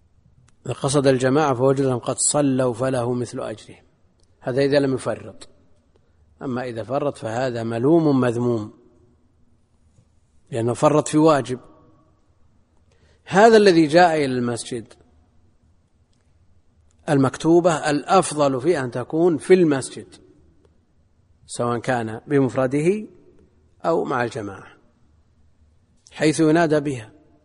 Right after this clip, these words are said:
صلاة المرء في بيته أفضل إلا المكتوبة، لكن إذا كانت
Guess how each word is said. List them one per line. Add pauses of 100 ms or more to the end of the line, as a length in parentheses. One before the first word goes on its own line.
(500)
صلاة
المرء
في
بيته (360)
أفضل
إلا
المكتوبة، (1700)
لكن
إذا
كانت